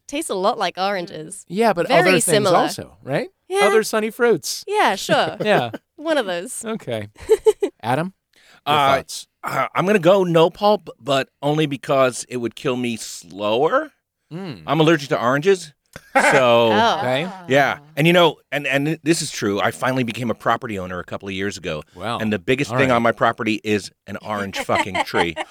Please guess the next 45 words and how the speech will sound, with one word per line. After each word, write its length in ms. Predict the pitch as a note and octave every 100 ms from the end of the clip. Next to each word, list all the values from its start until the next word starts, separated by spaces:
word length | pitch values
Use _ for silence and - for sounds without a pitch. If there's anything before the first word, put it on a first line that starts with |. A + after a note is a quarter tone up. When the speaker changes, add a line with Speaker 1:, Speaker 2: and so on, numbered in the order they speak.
| - - -
Speaker 3:
And 80 | C3
my 100 | C3
neighbors 360 | C3 C#3 C3+
all 100 | C3
say 140 | - A#2
they're 120 | G#2+
the 120 | G2
best 360 | - A2+ G#2 A2
oranges, 400 | G2+ F#2 F2+ F2
and 80 |
I 40 | F2
just 180 | A2 -
wanna 180 | F#2+ F2 _ _ -
kill 200 | - G#2+
my 140 | F#2 F2
entire 280 | E2+ F2+ E2
neighborhood. 300 | E2 D#2+ E2+
Speaker 2:
So 40 |
you're 80 | - -
actually 380 | C#3 D#3+ D#3 C#3+
allergic 560 | A2 F#2 F#2+ A#2+ A2 -
to 100 | - -
Speaker 3:
I'm 180 | D3 D3+
allergic 280 | C#3+ C3
Speaker 2:
oranges? 0 | C3+
Speaker 3:
to 100 | F2+
oranges. 340 | F2+ D2 -
The 120 | G#2
things 260 | G2 C#3 C3
that 120 | B2 -
oranges 320 | A2 G#2 G#2
touch 400 | - F#2+ E2+ - -
swell 400 | - - G2+ E2
up 160 | D#2+ D#2+
on 80 | C#2+
my, 120 | C#2 - _ _
uh, 100 | F#2+ -
i-, 40 | G2 F2+ -
in 120 | E2+
my 100 | D#2+
insides. 480 | D#2 D2+ C#2 C2+ _ -
Speaker 2:
Oh, 140 | A#2 D#3
my 160 | -
God. 400 | - E2 C3+ F#3+
Speaker 3:
Yeah. 240 | F2+ D2+